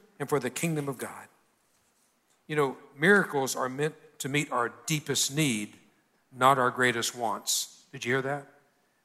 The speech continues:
Miracles are for our deepest needs and not our greatest wants. Now, Jesus tells the man to go home that he healed,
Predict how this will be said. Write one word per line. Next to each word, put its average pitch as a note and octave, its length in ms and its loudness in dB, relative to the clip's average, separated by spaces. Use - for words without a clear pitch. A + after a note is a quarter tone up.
Miracles E3 520 2
are C3 80 0
for B2 180 -4
our A2+ 100 2
deepest B2 580 -6
needs B2 840 -4
and A2+ 160 -6
not B2+ 200 2
our A#2+ 100 0
greatest A2+ 420 -8
wants. - 360 -12
Now, C3+ 100 -8
Jesus D#3 380 4
tells C#3 320 6
the A#2+ 100 -2
man A#2+ 400 0
to C#3 80 -14
go D3+ 200 6
home C#3 580 0
that B2 120 -8
he C3+ 80 -4
healed, C3 500 0